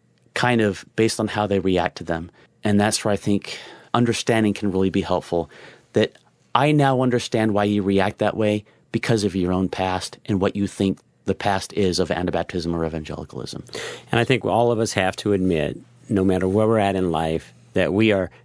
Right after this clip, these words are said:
Speaker 2: tainted by those influences, and we have to really be broken and, and say, "Okay, it's not about what I want, it's not about what I think." It's like,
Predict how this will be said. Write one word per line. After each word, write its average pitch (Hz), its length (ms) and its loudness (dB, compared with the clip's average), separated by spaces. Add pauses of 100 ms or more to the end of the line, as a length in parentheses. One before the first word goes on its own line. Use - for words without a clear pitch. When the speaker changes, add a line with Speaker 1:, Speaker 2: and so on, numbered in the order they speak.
(120)
Speaker 2:
tainted 123 600 2 (200)
by 92 240 0
those 113 280 2
influences, 95 760 0 (280)
and 95 100 2
we 98 100 6
have 98 200 0
to 92 120 -2
really 110 440 2 (360)
be 147 200 2
broken 98 600 2
and, 85 280 -2
and 90 120 0
say, 90 200 2
"Okay, 82 340 0 (240)
it's - 160 0
not 180 160 2
about 92 240 0
what 78 140 0
I 87 160 0
want, 98 260 2
it's - 140 -4
not 95 100 -2
about 90 240 0
what 82 100 -2
I 80 120 0
think." 85 260 -4
It's - 180 -6
like, 85 200 0